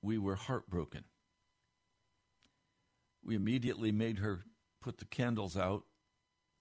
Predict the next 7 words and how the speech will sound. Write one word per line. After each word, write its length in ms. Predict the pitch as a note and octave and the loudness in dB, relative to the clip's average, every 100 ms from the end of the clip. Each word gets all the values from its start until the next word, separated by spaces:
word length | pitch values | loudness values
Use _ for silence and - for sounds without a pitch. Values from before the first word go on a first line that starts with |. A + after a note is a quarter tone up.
| _ _ - | _ _ -14
throw 280 | - A2 | -2 0
them 220 | A2 A2+ B2 | 2 2 2
away, 480 | A#2 G2 F2 F#2+ - _ _ _ _ _ _ _ _ _ _ _ _ _ A2+ | 2 2 2 0 -4 _ _ _ _ _ _ _ _ _ _ _ _ _ -2
erase 460 | G#2 G2+ A2+ - | 0 2 0 -2
the, 320 | - A#2 G#2+ - _ _ _ _ _ - | -2 -2 -2 -6 _ _ _ _ _ -12
the 120 | - | -10
pentagon, 680 | - C3+ A2 E2+ D#2+ D#2 G#2 | -4 -2 -2 -2 -4 -4 -8